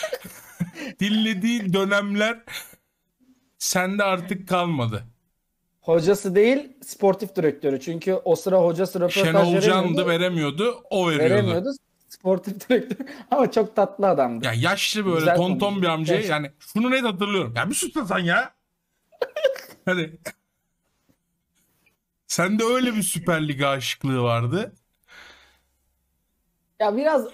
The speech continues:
Speaker 2: şey de yani, e, tabii korona döneminde ondan sonraki işte biliyorsun korona döneminden sonra da ben hala daha az çalışıyordum bilmem ne.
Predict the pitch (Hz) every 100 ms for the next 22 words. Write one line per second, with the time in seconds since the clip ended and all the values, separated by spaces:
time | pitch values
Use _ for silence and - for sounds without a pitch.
0 | - 208 - 240 262 214 151 143 139 139
1 | 143 196 202 196 180 190 214 214 214 214
2 | 220 220 220 202 208 202 214 208 208 214
3 | 196 214 196 190 202 202 190 175 190 185
4 | 190 190 196 196 - 190 190 180 185 190
5 | 180 185 175 160 180 180 - 196 180 196
6 | 185 185 180 185 185 185 185 185 185